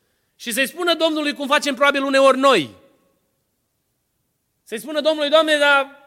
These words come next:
come on, chiar e nevoie de a treia întrebare?”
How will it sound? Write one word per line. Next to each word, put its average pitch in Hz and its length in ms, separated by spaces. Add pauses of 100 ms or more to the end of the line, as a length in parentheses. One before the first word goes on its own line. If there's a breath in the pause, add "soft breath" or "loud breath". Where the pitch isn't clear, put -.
come 339 160 (120)
on, 143 260 (920)
chiar 285 200
e 294 120
nevoie 269 480
de 220 140
a 220 80
treia 269 180
întrebare?” 196 580